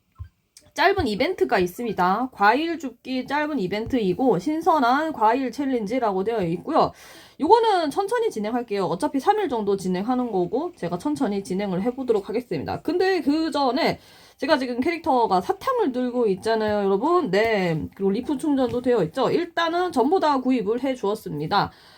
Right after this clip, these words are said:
그리고, 어, 사하라의 출장 판매가 있어가지고 요게 원래 하나가 있었거든요. 근데 하나를 더 구입을 해주었고요. 이거는 솔직히 살지 말지 조금 고민이 되기 때문에 그냥 넘어가 주는 걸로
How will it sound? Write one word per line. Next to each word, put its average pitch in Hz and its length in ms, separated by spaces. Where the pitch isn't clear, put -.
그리고, 277 680
어, 240 420
사하라의 415 540
출장 415 280
판매가 302 400
있어가지고 220 600
요게 240 300
원래 214 240
하나가 427 360
있었거든요. 170 600
근데 190 240
하나를 285 520
더 330 200
구입을 196 360
해주었고요. 220 760
이거는 311 520
솔직히 269 320
살지 285 320
말지 180 380
조금 226 920
고민이 220 360
되기 175 260
때문에 170 460
그냥 175 300
넘어가 175 420
주는 180 340
걸로 170 400